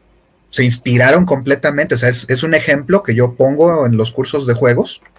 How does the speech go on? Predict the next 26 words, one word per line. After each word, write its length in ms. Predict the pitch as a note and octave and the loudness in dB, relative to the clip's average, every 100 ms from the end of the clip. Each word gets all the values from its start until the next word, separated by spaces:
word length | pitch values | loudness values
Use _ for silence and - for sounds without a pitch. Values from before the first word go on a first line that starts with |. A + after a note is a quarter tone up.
| _ - _ - - _ _ - | _ -20 _ -20 -20 _ _ 0
particularmente 1080 | A#2+ A#2+ B2 B2+ B2 C#3 C#3+ C#3+ C#3+ D3 | 0 0 -2 0 2 2 0 -2 -2 -4
para 400 | - C3 C3+ D#3+ | -2 0 0 0
entender 540 | - A#2 A2+ A2+ A2+ C3 | 0 0 2 2 2 4
el 160 | D#3 | 2
diseño 720 | A#2+ A#2 A#2 - C3+ D3 G3 C4+ | 2 0 0 -2 -2 0 -2 -2
y 120 | B2 | -2
de 80 | A2+ | 0
respetar 560 | A2+ A#2 A#2 A#2 B2 | 0 -2 -4 0 0
el 80 | C#3+ | 2
material 400 | C3 A#2 G#2+ G#2+ | 0 -2 -2 -2
fuente. 480 | A#2 C#3 D3 A#2+ F#3 _ _ _ _ _ _ _ _ _ _ _ _ _ | 0 0 0 -6 -8 _ _ _ _ _ _ _ _ _ _ _ _ _
¿Por 140 | G#2 | -8
qué? 120 | C#3+ | -6
Porque 220 | - A#2+ A#2+ _ | -8 -10 -14 _
es 160 | C3+ | -2
lo 160 | C#3+ C#3+ | 0 0
que 120 | C#3+ | 2
hace 220 | D#3+ F#3+ | 2 0
que 120 | F#3+ B2 | -2 0
realmente 500 | B2+ D3 D#3+ D#3 B2 | 2 0 -2 -4 -4
sientas 420 | - D#3 F#3 F3+ | -2 -4 -2 -2
que 120 | D3+ | -2
Alien 380 | D#3+ D3 A#2 A#2 A#2 | 0 2 0 0 0
Isolation 560 | A#2 B2+ B2 C3 D3+ | 0 0 0 0 -2
es 160 | C3+ - | -4 -6
parte 580 | - D#3 D#3 - B2 | -6 -2 -2 -2 -4